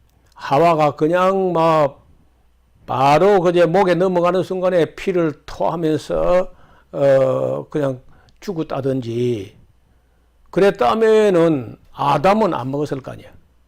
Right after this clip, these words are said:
근데 하와가 먹고 안 죽었단 말이에요. 안 죽으니까, 어, 자기 남편에게 준 거야. 남편 아담에게 주니까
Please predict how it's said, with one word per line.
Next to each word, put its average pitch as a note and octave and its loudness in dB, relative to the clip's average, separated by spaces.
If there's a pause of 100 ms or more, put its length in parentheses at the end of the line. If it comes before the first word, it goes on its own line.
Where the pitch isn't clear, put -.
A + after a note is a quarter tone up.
(1600)
근데 A3+ -2 (640)
하와가 G#3+ -2
먹고 G#3 -4
안 F3+ -4
죽었단 G#3+ -2
말이에요. C#3+ -2 (1200)
안 F3+ 0
죽으니까, E3 2 (840)
어, C#3+ 4
자기 D#3 -2
남편에게 D#3 0
준 B2 -8
거야. A#2+ -8 (640)
남편 C3 -8
아담에게 C#3+ 0
주니까 E3+ -4